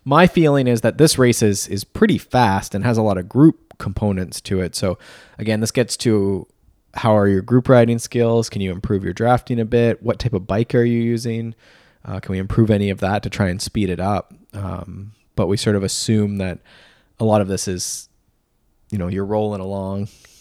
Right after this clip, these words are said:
you're rolling along it maybe in a group, maybe with the tailwind,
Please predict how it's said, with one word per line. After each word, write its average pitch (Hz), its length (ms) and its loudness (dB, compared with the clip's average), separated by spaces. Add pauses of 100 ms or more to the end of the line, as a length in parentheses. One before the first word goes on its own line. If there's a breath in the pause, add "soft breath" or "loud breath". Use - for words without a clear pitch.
(120)
you're 101 140 -14
rolling 101 240 -8
along 98 240 -4
it - 100 -8
maybe 98 200 -4
in 90 80 -8
a 90 40 -10
group, 131 420 0
maybe 95 220 -2
with 87 100 -6
the - 60 -20
tailwind, 120 800 2